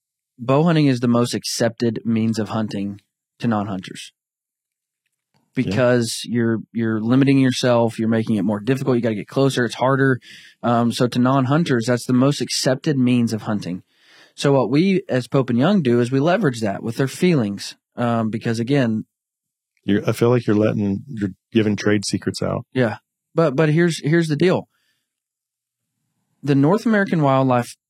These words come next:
Speaker 1: model of conservation works. There was twelve new world records killed this, this last recording period. That's two years. So in two years, twelve new world records were killed. That means that the North American model of wildlife conservation is working.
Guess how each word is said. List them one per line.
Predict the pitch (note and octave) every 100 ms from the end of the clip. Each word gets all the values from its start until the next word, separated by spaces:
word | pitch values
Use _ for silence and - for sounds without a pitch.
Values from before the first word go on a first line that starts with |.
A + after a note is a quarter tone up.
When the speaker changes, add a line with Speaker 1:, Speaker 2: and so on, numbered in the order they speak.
| _ _ _ _ _
Speaker 1:
model | C3+ B2 B2
of | A#2
conservation | B2 A#2 A2 G#2+ G#2+ G2+ -
works. | G#2+ G#2+ F2 - - - _ _ _ _
There | -
was | A#2+
twelve | - D#3 C#3+
new | D3 C3+
world | C3 A#2+
records | A#2 A2 G#2
killed | - A2 G2+ - _ _ _
this, | B2 A#2 - -
this | B2+ A#2+
last | A2+ A2 A2
recording | A2 A2+ G#2 G#2
period. | G2+ G#2
That's | G#2 -
two | C#3
years. | A#2+ G#2 G2 - _ _
So | - C#3
in |
two | B2+ D#3+
years, | D#3 C#3 -
twelve | D3 B2+
new | B2+
world | A#2 A#2 A2+
records | G#2+ A2+ G#2+
were | G#2
killed. | F#2+ G#2 F#2+ - _ - _ _
That | D#3 E3+ D#3+
means | F3 D#3 C#3
that | C3 -
the | B2+
North | C3 D3
American | D3 C3 B2+
model | A#2+ A#2+
of | A2
wildlife | A#2 B2 A#2+ A2 G#2+
conservation | A2 G#2+ A2 A2
is | G#2 A2
working. | A2+ A2 G2+ E2